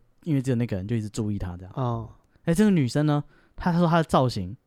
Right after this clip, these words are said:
Speaker 1: 不是很，呃，整齐啊，那女生就披头散发。
Speaker 2: 哦。
Speaker 1: 然后穿那种轻飘飘，就大家想象中女鬼那个样子，有没有？
Speaker 2: <laughs> 这么显而易见的外形。
Speaker 1: 啊，然后轻飘飘的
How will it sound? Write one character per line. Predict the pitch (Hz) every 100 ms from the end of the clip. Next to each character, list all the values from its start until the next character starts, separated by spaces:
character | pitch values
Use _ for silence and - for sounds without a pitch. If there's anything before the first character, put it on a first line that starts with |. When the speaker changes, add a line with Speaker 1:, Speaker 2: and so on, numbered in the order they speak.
| _ _ _ _ -
Speaker 1:
不 | 123
是 | 135 139
很， | 117 98 90 87
呃， | 110 104 98 -
整 | 98
齐 | 92 - -
啊， | - - _ _ _
那 | 165
女 | 147 127
生 | 135
就 | 131
披 | - 156
头 | 139 107
散 | 107 117
发。 | 95 - 147
Speaker 2:
哦。 | 151 156 165 160 127 113
Speaker 1:
然 | 123
后 |
穿 | - 135
那 | 131
种 | 120
轻 | - 135
飘 | 135 131
飘， | 127
就 | 127
大 | 143
家 |
想 | 139 117
象 | 127
中 | 135
女 | 127 135
鬼 | 135 107
那 | 123
个 | 123
样 | 117 98
子， | 95
有 |
没 | 95 214 190 220
有？ | 175 180 196
Speaker 2:
<laughs> | - -
这 | - 185
么 | 165 160 147
显 | - - - - - 151 135
而 | 156
易 | 175
见 | 151 160
的 | 151
外 | 151 143
形。 | - 175
Speaker 1:
啊， | 147 117
然 | 127
后 |
轻 | 160 - 180
飘 | 175 170
飘 | 180 165
的 | 156